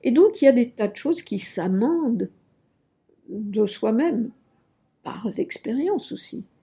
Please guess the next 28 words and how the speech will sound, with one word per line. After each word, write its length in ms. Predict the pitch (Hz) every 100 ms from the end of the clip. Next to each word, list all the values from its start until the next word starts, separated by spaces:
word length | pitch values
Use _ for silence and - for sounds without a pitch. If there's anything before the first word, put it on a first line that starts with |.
| _ -
hein, 80 |
même 220 | 233 220 240
chez 180 | -
les 280 | 185 202 175
êtres 520 | 214 226 - - - - _ _ _ _ _
jeunes. 360 | 233 254 262 226 _ _ _ _ _ _ _ _ - _ _ _ _ _ _ _
Bon, 160 | 214 - _
alors, 420 | 190 185 175 175 -
évidemment, 460 | 220 180 196 214 226
chez 200 | - 185
l'adulte, 720 | 185 180 180 196 190 - 226
c'est 240 | - - 196
différent. 680 | 190 208 - 202 233 311 - _ _ _ - - - _ _ _ _ _ _ _ _ _ -
Les 140 | 208
circonstances 840 | 190 190 190 180 185 - 202 202
extérieures, 720 | - - - 180 180 190 247
eh 40 | 190
bien, 240 | 175 180
ça 180 | 175 -
peut 200 | - - -
être 340 | - - -
le 140 | 214
stress, 400 | - - - - - _ _ _ _ _ _ _
déjà. 180 | 175 - - _ _ _ _ _ 214 _ _ _ _ _
Et 80 | 339
le 120 | 196
stress, 640 | 175 - 233 302 - - -
hélas, 800 | 214 190 160 226 415 - -